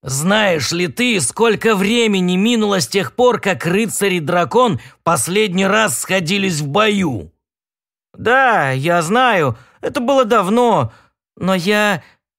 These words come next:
"Почти всегда это кончалось весьма плачевно для одной из сторон, и, как правило, для той, которую представляешь ты". "Как будто я этого не знаю.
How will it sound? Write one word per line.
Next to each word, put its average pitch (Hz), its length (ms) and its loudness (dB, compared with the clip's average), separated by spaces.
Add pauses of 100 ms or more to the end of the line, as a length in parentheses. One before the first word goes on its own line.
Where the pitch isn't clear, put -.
"Почти 151 480 -2
всегда 156 640 0
это 123 200 -2
кончалось 151 600 -2
весьма 156 380 0
плачевно 170 680 0
для 165 240 0
одной 185 340 0
из 160 120 -2
сторон, 180 640 0 (280)
и, 120 200 -6
как 120 260 -6
правило, 170 540 0 (140)
для 165 300 -2
той, 208 280 0
которую 170 440 -2
представляешь 175 800 0
ты". 135 520 -4 (440)
"Как 139 240 -4
будто 160 300 -4
я 170 200 0
этого 180 260 -2
не 220 200 2
знаю. 131 380 -2